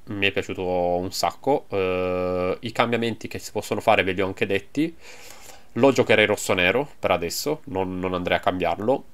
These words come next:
Mm, non giocherei quattro Chandra per, per ora, ma tre, perché in alcuni momenti, soprattutto aver-, averne due in mano non è bellissimo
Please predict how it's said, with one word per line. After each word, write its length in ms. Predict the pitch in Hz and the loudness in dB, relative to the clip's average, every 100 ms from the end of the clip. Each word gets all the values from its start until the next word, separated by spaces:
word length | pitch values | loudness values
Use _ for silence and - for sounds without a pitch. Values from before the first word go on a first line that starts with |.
| - | -10
Mm, 360 | 107 104 104 | -8 -6 -4
non 160 | 104 120 | 0 0
giocherei 340 | 117 107 104 | 0 2 2
quattro 280 | - 98 - | 2 -2 -4
Chandra 480 | - 95 92 90 92 | -2 0 0 0 0
per, 240 | 87 92 90 | 0 -2 -2
per 200 | 98 90 | 0 2
ora, 240 | 87 85 | 2 0
ma 100 | 85 85 | -2 -4
tre, 340 | - 87 98 | -2 -2 0
perché 240 | - - 95 | -4 -4 -2
in 240 | 90 90 | -2 -2
alcuni 460 | 90 - 101 98 95 | -6 -6 -6 -4 -4
momenti, 640 | 95 90 90 90 - 95 | -4 -4 -4 -6 -8 -8
soprattutto 320 | - 107 101 | -6 -4 2
aver-, 260 | 104 101 95 | 4 4 2
averne 340 | 98 98 95 92 | -2 -2 0 -2
due 160 | 95 | -2
in 60 | 92 | -2
mano 260 | 90 92 | -2 0
non 160 | 90 90 | -2 -4
è 40 | |
bellissimo 680 | 85 87 85 82 - 110 135 | -4 -4 -4 -8 -8 -4 -4